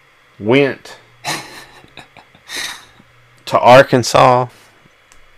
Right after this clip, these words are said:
Speaker 1: from Texas, who was friends with the guy that had a, you know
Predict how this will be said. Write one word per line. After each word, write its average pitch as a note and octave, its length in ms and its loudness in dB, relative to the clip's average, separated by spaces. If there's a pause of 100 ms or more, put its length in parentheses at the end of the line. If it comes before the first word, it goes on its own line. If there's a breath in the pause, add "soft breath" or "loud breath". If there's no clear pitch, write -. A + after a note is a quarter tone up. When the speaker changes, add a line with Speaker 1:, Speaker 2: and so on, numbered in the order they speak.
(340)
Speaker 1:
from C3 460 -2
Texas, B2 720 -4 (600)
who C#3 140 -4
was A2+ 140 -6
friends B2 480 -4
with - 140 -18
the G2+ 60 -16
guy A2 340 -4
that F#2+ 160 -8
had A2 240 -4
a, F#2 120 -10 (1400 soft breath)
you A2 160 -4
know F2 280 -10